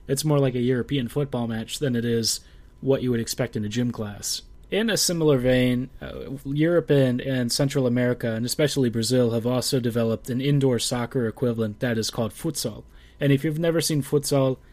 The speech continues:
it's like soccer, but basically played on a very small indoor court that's probably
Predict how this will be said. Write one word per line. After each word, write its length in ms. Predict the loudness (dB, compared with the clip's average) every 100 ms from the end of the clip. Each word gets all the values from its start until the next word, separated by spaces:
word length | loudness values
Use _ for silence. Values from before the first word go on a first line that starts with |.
| -20 -8
it's 420 | 2 2 4 0 -2
like 480 | 0 0 0 -4
soccer, 460 | -4 0 0 0 -4
but 460 | 2 2 2 -2 -2
basically 420 | 0 0 0 0
played 220 | 2 2
on 120 | 2
a 40 | 2
very 200 | 0 0
small 320 | 0 -2 -2
indoor 380 | -4 -4 -2 -4
court 360 | -4 -4 -4 -6
that's 280 | -8 -6 -6
probably 600 | -8 -4 -2 2 4 4